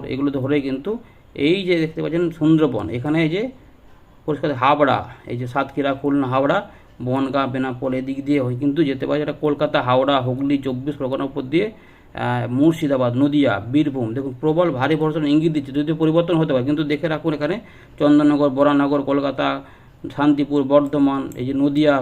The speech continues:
কাটোয়া, কালনা, আহ, এদিক দিয়ে পূর্বস্থলী, এ-, এছাড়াও মুর্শিদাবাদের বিভিন্ন এলাকা, রাজশাহীর দিকেও দেখা যাচ্ছে যে এদিক দিয়ে হয়ে কিন্তু মালদার দিকে একটু কম দেখাচ্ছে, কিন্তু যেতেও পারে। এখন যদি এরকম করে যদি যায় তাহলে কিন্তু বড় এলাকাতে বৃষ্টিপাত নিয়ে যাবে। সুতরাং এই বাইশ তেইশের মধ্যে ভারী নিম্নচাপ যদি এরকম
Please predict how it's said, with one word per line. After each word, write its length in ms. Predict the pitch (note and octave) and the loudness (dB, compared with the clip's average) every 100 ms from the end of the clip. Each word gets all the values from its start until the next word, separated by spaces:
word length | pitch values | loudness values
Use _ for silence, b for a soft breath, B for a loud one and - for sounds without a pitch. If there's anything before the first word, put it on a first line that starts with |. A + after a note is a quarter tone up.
| B2 | 0
কাটোয়া, 360 | C3+ D#3 C#3+ C#3 | -2 0 0 0
কালনা, 420 | C#3+ C#3+ D3 C#3 | 0 0 2 0
আহ, 640 | C3+ - - - - B2+ B2+ | -4 -14 -20 -14 -6 -4 -2
এদিক 200 | C#3+ D3 C#3 | 0 0 0
দিয়ে 140 | C3+ | -2
পূর্বস্থলী, 720 | B2 D3 D3 C#3 C#3+ C3 C3 B2+ - - - | -2 -2 -2 -2 -4 -2 -4 -6 -12 -18 -10
এ-, 260 | B2+ B2 B2 | -8 -6 -6
এছাড়াও 320 | B2+ C#3+ C#3+ C#3 - B - | -4 0 0 -2 -8 B -4
মুর্শিদাবাদের 540 | D3 D#3 D#3 D3 C#3+ | 2 2 2 2 2
বিভিন্ন 240 | C3+ E3 F#3 | 0 2 2
এলাকা, 160 | D#3 C3+ | 0 0
রাজশাহীর 420 | B2+ C#3+ E3 D#3+ | 0 0 0 0
দিকেও 180 | D3 D3+ | 0 -2
দেখা 160 | C#3+ C#3 | -2 -2
যাচ্ছে 200 | C#3 E3+ | -4 -6
যে 120 | F#3 A#3+ - B B | -4 -4 -6 B B
এদিক 200 | - C3+ C#3+ | -4 0 0
দিয়ে 120 | C#3+ | 0
হয়ে 100 | C3+ | 0
কিন্তু 160 | D3 E3 F#3 | 0 0 0
মালদার 300 | C#3+ D3 D#3+ | 0 0 -2
দিকে 120 | D#3+ E3 | -4 -4
একটু 140 | E3 E3 | -4 2
কম 100 | E3 | 4
দেখাচ্ছে, 260 | D3 C3+ F#3+ | 2 0 -4
কিন্তু 220 | F#3+ E3 | -2 -2
যেতেও 280 | D3 D3 E3 D3 | 0 0 0 2
পারে। 140 | C#3+ C4 - B B | 2 0 -8 B B
এখন 160 | - D#3 | -4 0
যদি 200 | D#3 D3 C#3+ | 0 2 2
এরকম 180 | D#3+ E3 | 2 0
করে 120 | F3 F3 | 0 0
যদি 100 | E3+ | 2
যায় 260 | D3+ D3 B2 | 4 4 2
তাহলে 260 | B2 D3 E3+ | 0 2 2
কিন্তু 200 | F3 F3 D#3+ C#3+ | 2 -2 -2 0
বড় 140 | D#3+ F3 | 4 4
এলাকাতে 300 | E3+ E3+ F3 | 4 0 0
বৃষ্টিপাত 460 | D#3+ D#3+ F3+ F3 D#3+ | 0 0 -2 -2 2
নিয়ে 120 | E3 D#3 | 2 2
যাবে। 220 | C#3+ B2 | 2 0
সুতরাং 260 | B2 D#3 D#3+ | -2 -2 0
এই 100 | D#3+ D3+ | 0 2
বাইশ 240 | C3+ D#3+ D#3+ | 2 2 2
তেইশের 260 | D#3+ D#3+ E3+ | 0 0 0
মধ্যে 160 | E3 | 0
ভারী 280 | C3 A#2+ D3 | -2 0 2
নিম্নচাপ 320 | D#3 E3 D#3+ D#3+ | 4 4 4 2
যদি 120 | D#3 | 0
এরকম 220 | D3+ F3 | -2 -2